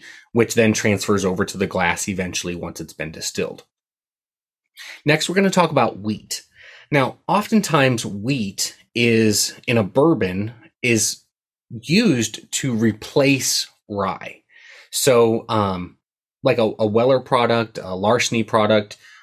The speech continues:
uh, the wheater from Spirits of French Lick, anything that's considered to be like a wheated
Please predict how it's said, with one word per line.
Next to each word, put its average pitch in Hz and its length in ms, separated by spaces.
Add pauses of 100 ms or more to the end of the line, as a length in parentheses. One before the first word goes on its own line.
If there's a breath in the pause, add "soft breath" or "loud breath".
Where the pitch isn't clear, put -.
(120)
uh, 92 560
the 98 180
wheater 120 640
from 95 460
Spirits - 500
of - 80
French 98 280
Lick, 120 320 (300 loud breath)
anything 226 380
that's 156 180
considered 135 560
to 113 60
be 113 240
like 104 260
a 107 100
wheated 104 600